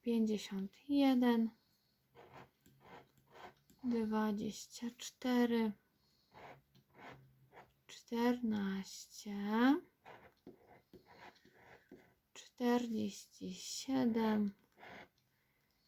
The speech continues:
pięćdziesiąt dziewięć, pięćdziesiąt cztery, czterdzieści dwa,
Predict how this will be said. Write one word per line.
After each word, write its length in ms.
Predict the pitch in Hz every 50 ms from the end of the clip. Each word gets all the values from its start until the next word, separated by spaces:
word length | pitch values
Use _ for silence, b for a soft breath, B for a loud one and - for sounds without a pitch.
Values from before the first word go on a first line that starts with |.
| _ _ _ _ _ -
pięćdziesiąt 960 | - - 240 240 240 240 226 220 214 208 202 - - - 196 190 196 - -
dziewięć, 1040 | 196 196 202 - - 190 196 196 196 196 196 196 202 214 233 247 285 349 381 - B B B B B B B B B _ _ _ _ _ _ _ - - - - _ _
pięćdziesiąt 1040 | - - 240 240 233 226 220 214 214 208 202 196 - - 202 196 190 196 - - - - -
cztery, 800 | - - - _ _ - - 285 277 269 262 240 240 233 226 220 - - - - _ _ B B B B B B B B B B B B B B B B B B B B B B _
czterdzieści 1300 | - - - - - 254 240 233 220 226 220 214 - - 208 208 202 196 - - - - - - 196 196 196
dwa, 580 | - 208 208 208 240 247 240 233 233 226 214